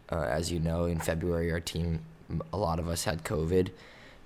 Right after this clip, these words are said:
Uh, once we came back down from that, we just hadn't played, like, the same way as we had right before there. Like, I would say kinda January was the best volleyball we were playing all year.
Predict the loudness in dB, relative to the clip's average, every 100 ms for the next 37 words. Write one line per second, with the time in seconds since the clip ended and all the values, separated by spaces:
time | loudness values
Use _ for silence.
0 | -10 -2 2 4 4 4 2 4 4 2
1 | 2 2 2 2 2 2 0 -2 -2 0
2 | 0 0 0 2 2 2 0 -2 -4 0
3 | 0 0 -6 -4 -2 0 0 0 -2 -4
4 | -10 -4 -2 0 2 4 4 4 2 -2
5 | -8 -6 -2 -2 -2 -2 0 -2 -2 -4
6 | -2 -6 -2 -2 0 -4 -4 -6 -6 -18
7 | -20 -6 0 2 6 4 6 2 4 2
8 | 4 4 4 2 0 0 -2 0 0 0
9 | 0 2 2 2 2 2 4 6 6 6
10 | 8 8